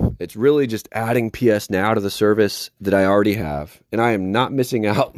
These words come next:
<laughs> in my opinion, by not playing any of those games that are on P S Now, most of which because I've already either played them or they're just older and I would not play them over what I have in front of me right now anyways.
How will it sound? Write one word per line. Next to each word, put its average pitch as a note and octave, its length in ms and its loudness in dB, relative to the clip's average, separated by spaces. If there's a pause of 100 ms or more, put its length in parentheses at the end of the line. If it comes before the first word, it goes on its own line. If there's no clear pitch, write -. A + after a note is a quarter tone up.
(120)
<laughs> - 120 0
in G#2+ 160 -6
my A2+ 180 -4
opinion, G2 440 -6 (400)
by C#3+ 100 4
not E3+ 200 4
playing G3 300 -2
any C3+ 140 2
of C3 60 2
those B2+ 180 0
games A#2+ 460 -4 (300)
that G2+ 120 0
are A#2 100 4
on D#3 220 2
P G2 140 0
S D#2+ 180 -2
Now, D2 360 -10 (420)
most F#3+ 400 4
of D3 120 -6
which G#3 260 -4
because C#3+ 580 -6
I've C#3 140 -4
already A3 180 0
either E3+ 240 -2
played F#3 340 0
them F#3+ 340 -4 (580)
or D#3+ 400 6
they're C#3 140 2
just C3+ 240 -8
older C3+ 400 0
and G#2 200 -6
I A#2 120 -4
would A#2+ 160 -2
not B2 180 0
play C#3 240 -2
them B2+ 180 0
over A2 160 2
what A2 160 2
I G#2+ 80 2
have G#2 220 -2
in G2 80 -4
front A#2 200 -2
of A2+ 60 0
me A2+ 60 0
right G#2+ 200 0
now G2+ 220 -2
anyways. F2 520 0